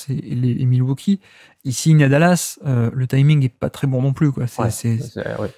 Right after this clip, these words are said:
Speaker 1: c'est la pire période de Dallas
Speaker 2: Ça.
Speaker 1: sur cette décennie, quoi, malheureusement. Alors, ils font les playoffs une fois en deux mille seize, mais ensuite,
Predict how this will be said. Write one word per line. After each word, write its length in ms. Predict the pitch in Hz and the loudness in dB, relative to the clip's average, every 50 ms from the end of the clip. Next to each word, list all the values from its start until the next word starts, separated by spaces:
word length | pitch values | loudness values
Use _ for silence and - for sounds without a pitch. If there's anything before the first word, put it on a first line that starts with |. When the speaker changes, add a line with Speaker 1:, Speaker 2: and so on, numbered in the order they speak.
| _ _ | _ _
Speaker 1:
c'est 260 | _ - - - 120 123 | _ -16 -6 -2 2 2
la 100 | 123 120 | 2 2
pire 180 | - 165 147 | 2 0 2
période 300 | - 151 139 143 147 143 | 2 2 2 2 2 0
de 160 | 135 127 120 | 0 -2 0
Dallas 240 | 120 127 131 143 151 | 2 2 4 4 4
Speaker 2:
Ça. 60 | 113 95 | 2 0
Speaker 1:
sur 160 | - 139 - | -2 -8 -10
cette 160 | - 135 127 | -8 -4 -4
décennie, 340 | 123 123 120 143 147 139 127 | -2 0 0 2 2 2 0
quoi, 220 | - 117 117 127 139 | -2 -4 -6 -6 -6
malheureusement. 640 | 143 120 120 120 117 117 120 135 143 139 139 - _ - | -4 -2 0 2 2 2 2 0 0 -2 -2 -6 _ -4
Alors, 160 | 147 127 120 | 0 0 0
ils 40 | 120 | 2
font 140 | - 147 139 | 2 2 2
les 80 | 135 | 2
playoffs 300 | 127 - 143 139 - - | 4 2 2 2 2 0
une 80 | 139 127 | -2 -2
fois 160 | - - 147 | 0 0 2
en 40 | 139 | 2
deux 60 | 131 | 2
mille 140 | 127 127 120 | 2 0 -2
seize, 280 | - - 165 165 151 131 | -2 -2 0 0 0 0
mais 60 | 120 | 0
ensuite, 360 | 120 117 - - 160 143 - | -2 -4 -4 -4 -4 -4 -4